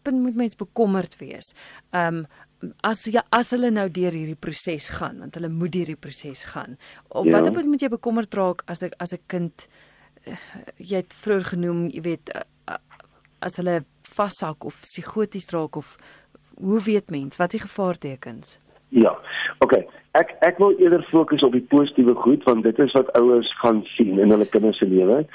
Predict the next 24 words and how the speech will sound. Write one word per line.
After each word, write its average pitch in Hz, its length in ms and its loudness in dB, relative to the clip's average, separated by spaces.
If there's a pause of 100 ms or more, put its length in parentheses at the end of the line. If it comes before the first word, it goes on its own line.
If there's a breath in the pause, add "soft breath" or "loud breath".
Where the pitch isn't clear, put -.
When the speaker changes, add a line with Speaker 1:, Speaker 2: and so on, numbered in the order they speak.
(380 loud breath)
Speaker 2:
En, 135 320 4
en 135 360 4
enige 185 360 4
iets 175 120 4
wat 165 180 4
half, 123 260 4 (420)
nie 190 260 8
enige 160 220 4
iets, 131 160 2
maar 139 260 6
as 139 160 2
daar 143 100 4
goed 160 220 0
nou 156 180 6
regtig 120 280 4
ernstig 131 520 2
buite 117 300 4
hierdie 113 260 6
raamwerk 98 500 4
is, - 320 -8 (440 loud breath)
dan 120 220 6
dink 131 160 4
ek 131 120 4
moet 131 160 4